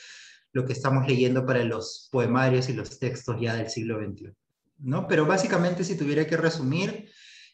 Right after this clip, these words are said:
diría que nuestro marco teórico tiene que ver, por un lado, con las concepciones sobre el hospital y la enfermedad,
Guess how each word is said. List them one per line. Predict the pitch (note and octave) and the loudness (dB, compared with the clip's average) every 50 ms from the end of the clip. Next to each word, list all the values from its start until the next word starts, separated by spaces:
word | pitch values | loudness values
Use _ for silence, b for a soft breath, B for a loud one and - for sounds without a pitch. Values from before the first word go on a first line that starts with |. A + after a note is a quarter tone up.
| B | B
diría | _ A#2+ A#2 A#2 B2 B2 B2+ B2+ B2+ B2+ | _ -8 -6 -2 0 2 2 0 -2 -4
que | - B2+ B2 B2 B2 B2 B2 B2 - - _ | -4 -2 0 0 0 -2 -2 -6 -14 -12 _
nuestro | D3 C3 B2 - - B2+ | -8 -8 -8 -6 -2 -2
marco | C3 C3 - F3+ F3 | 0 0 0 0 0
teórico | E3+ E3+ E3+ F3 E3+ E3+ D#3+ | 2 2 2 2 2 2 0
tiene | - D#3 D3 D3 C#3+ | 0 0 -2 0 0
que | D3 | 2
ver, | C3+ C3 B2 B2 | 2 2 2 2
por | B2 B2 B2+ | 0 0 0
un | C3+ C#3+ | 0 0
lado, | D3 D3 C#3 C3 C3 | 0 0 0 0 -2
con | B2+ B2 A#2 | -2 -6 -6
las | - - | -8 -10
concepciones | - - A#2+ A#2 - B2+ A#2 - - - C3+ C3+ C#3+ C3+ | -10 -10 -10 -8 -8 -8 -10 -6 -2 0 2 2 2 0
sobre | - D#3+ C#3 B2+ A#2 | 0 2 2 2 2
el | A2+ | 2
hospital | - - - - A2+ - - B2 B2+ B2+ | 0 -4 -8 -12 -12 -6 -4 -2 0 0
y | C3 | 0
la | C3 C#3 | -2 -2
enfermedad, | C#3 C#3 C#3 - - D3+ D#3 D#3+ D#3+ E3+ G3+ B3 - - | -4 -6 -6 -6 -4 -4 -2 2 2 4 2 2 0 -4